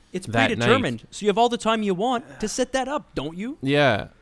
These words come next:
Speaker 2: and the picks weren't
Speaker 1: Of course.
Speaker 2: realistic. Like, uh, Dana Brooke getting picked, like, high up in the draft, like,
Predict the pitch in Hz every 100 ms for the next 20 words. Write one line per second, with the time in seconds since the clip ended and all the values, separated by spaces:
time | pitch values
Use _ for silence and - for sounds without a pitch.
0 | _ _ _ 123 131 127 120 131 190 -
1 | 202 151 156 147 143 175 123 110 117 113
2 | 110 101 120 110 107 104 104 101 120 135
3 | 113 110 123 131 - - _ - 127 120
4 | 113 - 120 - 113 107 - 113 117 117
5 | 117 113 131 131 113 107 101 101 110 131
6 | 131 113